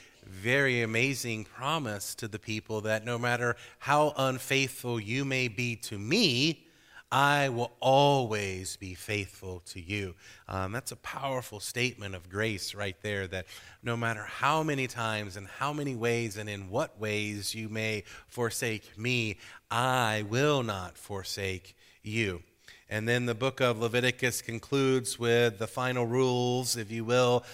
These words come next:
the hoch, uh, on how to calculate the values of different types of pledges and vows made to God. And it then also speaks about tithing,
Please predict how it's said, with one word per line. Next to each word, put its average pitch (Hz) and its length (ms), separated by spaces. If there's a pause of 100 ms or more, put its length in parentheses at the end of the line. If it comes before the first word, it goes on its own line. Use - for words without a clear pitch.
(160)
the 113 100
hoch, - 460 (340)
uh, 110 420
on 117 380
how 131 200
to 120 80
calculate 123 640
the 113 80
values 117 580
of 110 300 (400)
different 123 380
types 117 420
of 104 200
pledges 131 580
and 110 160
vows 135 480
made 131 280
to 127 60
God. 123 560 (360)
And 110 100
it 110 160
then 120 180
also 113 300
speaks - 460
about 104 440
tithing, 104 600